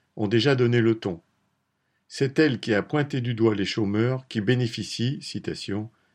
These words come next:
des deniers publics sans faire aucune recherche, sans avoir aucune difficulté. » Fin de citation.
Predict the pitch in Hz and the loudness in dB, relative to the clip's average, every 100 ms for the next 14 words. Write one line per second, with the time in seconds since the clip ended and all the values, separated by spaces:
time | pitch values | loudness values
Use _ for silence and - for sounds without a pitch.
0 | _ _ 92 117 107 131 117 113 - 131 | _ _ 2 4 6 4 4 2 0 -2
1 | 104 107 120 - - _ _ - 123 113 | -2 -4 -6 -12 -20 _ _ -4 -2 0
2 | 123 113 117 - 123 95 104 - 113 120 | 0 2 0 0 -2 0 -2 -2 -2 -4
3 | - - _ _ - 123 104 107 101 95 | -8 -14 _ _ -6 -2 0 0 0 0
4 | 104 - 127 110 104 - - 110 95 85 | -2 -2 -4 -4 -6 -8 -8 -8 -8 -12
5 | - _ _ _ 104 92 - 92 90 - | -14 _ _ _ -10 -8 -6 -6 -6 -6
6 | 80 | -12